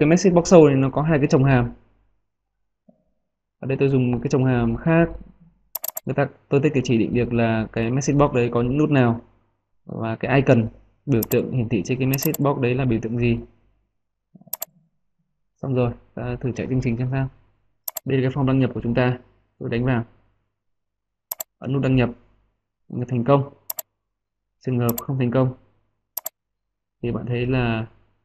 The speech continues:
nó có cái icon error màu đỏ. Ờ, cái mật khẩu thì thường là không ai người ta hiện cái mật khẩu cho, cho, ờ, ra như vậy.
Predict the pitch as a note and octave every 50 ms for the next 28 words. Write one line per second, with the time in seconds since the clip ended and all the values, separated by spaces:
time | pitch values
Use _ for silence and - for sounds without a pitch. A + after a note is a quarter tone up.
0 | _ _ _ _ - - - A#2 A#2 A#2+ A#2+ B2+ B2 B2+ B2+ B2 A#2 A#2 A#2 -
1 | _ _ _ - B2 A#2+ B2 B2 B2 A#2+ A#2+ - - _ _ _ _ _ _ _
2 | _ _ _ _ _ B2+ B2 A2+ G#2+ G2+ - - - _ _ _ _ _ _ _
3 | _ _ _ _ _ _ _ _ _ _ _ _ _ _ _ _ _ _ _ _
4 | _ _ _ _ _ _ _ _ _ _ _ _ _ _ _ _ _ _ - -
5 | - - _ _ _ _ _ _ _ _ _ _ _ _ _ _ _ - - -
6 | _ _ _ _ _ _ _ _ _ _ _ _ _ _ _ _ - - - -
7 | - - D3+ C#3+ C3+ C#3+ - E3+ E3+ F#3+ F#3 G3 - F#3 D3+ B2 A#2 A#2+ D3+ D3
8 | C3+ D3+ D#3+ D3 C#3 C#3 C#3 C#3 C#3 C#3 C#3 C3+ B2 - - - - - E3+ E3+
9 | D#3+ D3+ D3+ E3 D#3+ E3 D#3+ - G2 A2+ D3+ D3 D#3 D3 D3+ - C#3+ B2 A#2 A#2
10 | A2+ C#3 C#3 C#3+ C#3+ C#3 C#3+ C#3+ C#3 C#3 C3+ C3+ C3+ C3+ C3+ B2+ C3 - - -
11 | B2+ C3 B2+ B2 B2 B2 A#2+ A#2+ A#2+ B2+ C3 C3 C3 C3 C3+ B2 D#2+ G2